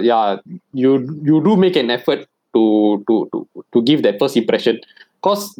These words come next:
நான் இந்த கம்பெனி சேர்ந்தது வந்து it's quite new. Uh, new lah, like, uh, almost one year already. So, still relatively new. So, uh,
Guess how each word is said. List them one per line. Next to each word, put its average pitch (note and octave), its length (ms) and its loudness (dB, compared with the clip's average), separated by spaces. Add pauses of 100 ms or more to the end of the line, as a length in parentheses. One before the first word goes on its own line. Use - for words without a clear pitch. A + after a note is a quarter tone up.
(140)
நான் C3+ 340 2
இந்த C3 140 2 (280)
கம்பெனி D#3+ 360 0
சேர்ந்தது C#3+ 320 2
வந்து E3+ 160 4
it's - 120 -6 (120)
quite E3+ 160 -4 (100)
new. A2+ 140 2 (800)
Uh, A2+ 320 2 (360)
new D3+ 200 4
lah, C#3 80 0 (100)
like, G#2 220 -2
uh, A#2+ 200 -6 (140)
almost C#3+ 340 0
one C3 120 0
year C3 100 2
already. A2+ 240 2 (220)
So, C#3+ 60 2 (140)
still D3 240 0
relatively B2 500 2
new. A2+ 100 2 (680)
So, D3+ 60 2 (1040)
uh, A#2 220 0